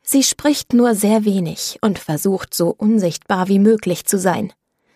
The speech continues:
Heute ist in der Schule etwas ganz und gar Merkwürdiges passiert. Der Deutschlehrer hat nämlich gefragt,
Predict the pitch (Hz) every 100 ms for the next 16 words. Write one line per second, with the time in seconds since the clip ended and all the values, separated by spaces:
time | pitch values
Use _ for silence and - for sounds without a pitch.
0 | _ _ _ _ - 233 277 - 269 -
1 | 254 269 254 277 - 311 285 220 185 -
2 | - 208 214 180 - 180 175 190 185 190
3 | 190 180 - - 175 - 180 - _ _
4 | _ _ _ - 160 165 196 254 214 214
5 | 190 196 202 190 202 214 190 208 - 196
6 | 247 -